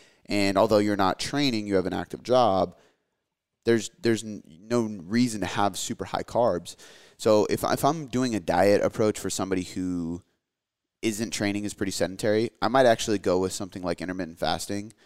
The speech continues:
and have just two meals a day. So the intermittent fasting will have some health benefits, but more than anything, it's just gonna help adherence.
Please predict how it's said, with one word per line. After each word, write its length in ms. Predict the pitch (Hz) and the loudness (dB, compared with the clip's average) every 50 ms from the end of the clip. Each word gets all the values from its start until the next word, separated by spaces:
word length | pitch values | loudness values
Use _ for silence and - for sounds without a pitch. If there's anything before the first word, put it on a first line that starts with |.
| _ _ _ _ _ _ _ - | _ _ _ _ _ _ _ -12
and 140 | - 95 98 | -10 -6 -4
have 180 | 98 87 85 | -4 -4 -4
just 180 | 85 95 - - | -4 -6 -8 -6
two 140 | - 110 95 | -6 -6 -6
meals 220 | 92 82 78 - | -6 -8 -8 -8
a 40 | 76 | -8
day. 240 | 69 60 50 50 - _ _ _ _ _ _ | -8 -8 -8 -10 -14 _ _ _ _ _ _
So 120 | _ 107 | _ -2
the 40 | 104 | 0
intermittent 280 | 123 143 147 147 139 131 | 2 2 2 0 2 4
fasting 440 | 135 117 113 - - 113 104 90 92 | 4 4 4 4 0 -4 -4 0 2
will 160 | 104 104 101 | 4 4 4
have 340 | - - - 95 95 - - | 2 2 2 2 2 2 0
some 480 | - - - - - 104 104 117 120 | -4 -4 -2 0 0 2 0 0 -2
health 300 | 117 104 120 113 113 - | -6 -4 -4 -4 -2 -2
benefits, 360 | - 110 113 - - 135 - | -4 -4 -2 -2 -2 -2 -2
but 140 | - 104 92 | -4 -6 -6
more 220 | 92 101 110 113 107 | -2 0 0 0 0
than 160 | 107 95 92 | -2 -4 -6
anything, 360 | 92 101 104 - 123 120 117 | -6 -6 -6 -6 -6 -6 -4
it's 140 | 104 - - | -4 -4 -4
just 160 | 104 98 - | -4 -6 -6
gonna 140 | - 95 87 | -8 -10 -6
help 200 | 95 92 - - | -6 -6 -8 -8
adherence. 580 | 85 - - - 92 92 101 127 - - - | -12 -14 -10 -8 -6 -6 -6 -6 -8 -10 -12